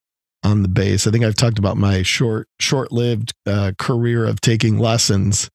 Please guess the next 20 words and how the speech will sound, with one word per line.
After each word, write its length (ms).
'cause 140
all 140
I 80
wanted 300
to 80
do 180
is 100
learn 300
songs. 640
Uh, 320
Back 280
in 80
Black 280
was 120
one 120
of 80
the 60
first, 580
you 80
know. 260